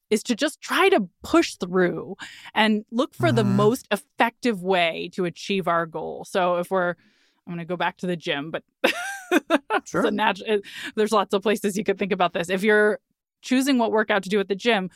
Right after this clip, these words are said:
Speaker 1: most people are like, "I'm gonna do the most effective workout on this first trip to the gym," as opposed to, um, an alternative, which would be, "I'm gonna do the most fun thing I can do. I'm gonna do the Zumba class. It's not gonna burn as many calories per minute,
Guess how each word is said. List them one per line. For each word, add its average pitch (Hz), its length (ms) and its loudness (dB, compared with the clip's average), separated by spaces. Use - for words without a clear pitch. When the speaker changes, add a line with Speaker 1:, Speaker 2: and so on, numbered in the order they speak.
Speaker 1:
most 233 240 2
people 240 200 0
are 214 60 4
like, 196 200 2
"I'm 277 100 0
gonna 285 100 2
do 226 100 0
the 233 80 -4
most 202 160 -6
effective 190 520 -4
workout 170 440 -4
on 185 140 -2
this 175 160 -8
first - 280 -4
trip 170 180 -4
to 175 60 -6
the 170 80 -2
gym," 160 340 -8
as 196 140 2
opposed 214 360 0
to, 175 200 0
um, 170 280 0
an 175 120 -8
alternative, 190 540 0
which 190 160 -4
would 196 80 -4
be, 190 180 -2
"I'm 294 80 0
gonna 494 160 0
do 208 240 0
the 185 140 0
most 196 380 0
fun 233 340 2
thing 185 220 -2
I 175 120 -2
can 170 200 -6
do. 170 320 -12
I'm - 100 2
gonna 370 120 2
do 202 80 2
the 175 100 0
Zumba 190 460 2
class. - 380 -8
It's 294 180 -6
not 480 200 0
gonna 427 120 4
burn 262 280 6
as 214 100 0
many 226 180 2
calories 180 640 2
per - 220 -2
minute, 185 340 -4